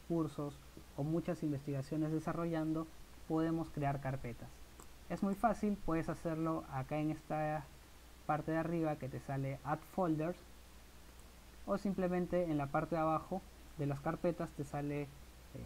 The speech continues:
Crear carpeta. Le das allí, le pones el nombre que tú creas conveniente y ya tienes una carpeta creada que te va a salir vacía, en donde tú vas a poder agregar todas las investigaciones, todos los artículos, eh, relacionados a ese tema que tú tengas.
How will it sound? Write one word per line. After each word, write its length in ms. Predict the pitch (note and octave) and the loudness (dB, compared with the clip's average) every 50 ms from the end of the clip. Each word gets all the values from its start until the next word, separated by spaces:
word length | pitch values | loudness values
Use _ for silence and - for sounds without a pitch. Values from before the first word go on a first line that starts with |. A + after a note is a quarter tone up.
| A#2+ - - | -10 -10 -4
Crear 260 | - C#3+ C#3+ D#3 E3+ | 0 2 2 2 2
carpeta. 440 | E3+ F#3+ F#3+ - - A3+ F#3+ - C3+ - - - - - - - - - - - - - - - - - - - - - - - - - - C#3 | 2 2 2 2 2 0 0 0 -4 -8 -10 -16 -16 -18 -18 -18 -18 -18 -18 -16 -16 -16 -16 -16 -16 -16 -16 -16 -16 -16 -16 -16 -14 -8 -4 -2
Le 80 | C3+ | 2
das 220 | C#3 D3+ F3 E3+ - | 2 2 2 4 4
allí, 340 | G3 G3 G3 G#3 G#3 G#3 | 4 4 6 6 6 6
le 140 | G3 F3 D3 | 6 4 2
pones 340 | C#3 C#3+ D3 D3+ D#3+ D#3+ D#3+ | 2 4 4 4 4 4 2
el 120 | D3+ D3 D3+ | 2 4 4
nombre 280 | D#3 D#3 D#3+ D#3 D#3 | 4 4 4 4 2
que 120 | D3+ - D3 | 2 0 0
tú 140 | C#3 D#3+ D#3 | 0 0 -2
creas 240 | - D#3 D#3+ D#3+ | 0 0 -2 -2
conveniente 640 | - - F#3+ G3+ G#3 G#3 G#3 G#3 G3+ F#3+ - G#3+ A3 G#3+ - - - - - - - - | 0 0 2 4 4 4 4 4 2 2 2 2 2 2 -2 -8 -16 -16 -16 -10 -2 2
y 140 | G3+ G3 | 4 6
ya 100 | F#3+ F3+ | 6 6
tienes 300 | F3 E3+ E3+ E3 E3 D#3+ | 6 6 4 4 4 2
una 160 | - E3 D#3 D3 | 2 2 2 4
carpeta 420 | - C#3+ C#3 - C#3+ C#3 C#3+ C#3 | 2 0 0 0 0 2 2 2
creada 400 | - C3+ C3 C3+ C3+ C#3 C#3+ D3+ - - - - | 2 2 2 2 2 2 0 -2 -6 -8 -8 -2
que 80 | - C#3 | 0 0
te 120 | C3+ C3+ | 2 4
va 60 | C3 C3+ | 2 2
a 60 | C3+ | 2
salir 260 | - C3 C3 B2+ B2+ | 2 0 2 2 4
vacía, 420 | B2+ B2+ - - G3+ F#3+ E3+ D#3 D#3 - - - - - - | 2 2 2 4 4 4 4 4 2 -2 -10 -16 -14 -6 -2
en 120 | - C#3+ | 0 2
donde 200 | C#3 C#3 C#3+ C#3+ | 4 4 4 2
tú 120 | C#3 C#3+ C#3+ | 2 2 0
vas 180 | D3 C#3 - | 0 2 0
a 40 | D3+ | -2
poder 220 | - - C#3+ C#3+ | 0 2 2 2
agregar 320 | C#3+ C#3+ C#3 C#3+ C#3+ C#3+ C#3+ | 4 4 4 4 4 2 2
todas 380 | C#3 - D#3 D3 D3 D3+ D3+ D3+ | 0 2 4 6 6 6 6 6
las 240 | D3 C#3+ C#3+ C#3+ - | 6 6 4 4 2
investigaciones, 680 | C#3+ C#3 C3+ C3+ - C3+ C3 - - D3+ D3 D#3+ D#3+ - | 2 2 2 0 0 -2 -2 -2 -2 0 0 0 2 6
todos 160 | D#3+ E3 E3 | 6 8 8
los 160 | E3+ D#3+ - | 8 6 4
artículos, 480 | D#3+ D#3+ - F3+ D#3+ - E3 F3 F3+ - - - - - - - - - - - - - | 2 2 2 2 4 4 4 2 2 0 -4 -18 -18 -18 -18 -18 -18 -18 -16 -14 -8 -2
eh, 100 | E3 D3+ | 0 2
relacionados 640 | C#3+ D3 D3 C#3+ C3+ C#3+ D3 D3 D3 D3 D3 C#3+ - | 4 4 4 4 4 2 2 4 4 4 2 2 0
a 60 | C#3 | -2
ese 160 | C#3 C#3 C#3+ | 0 0 -2
tema 280 | C#3 C#3 C#3+ C#3+ C#3+ C#3 | -2 0 0 0 0 0
que 100 | C#3+ B2+ | -2 -2
tú 120 | - C3 | -4 -4
tengas. 320 | A#2+ - A2 G#2 G#2 C3 | -4 -6 -8 -8 -8 -10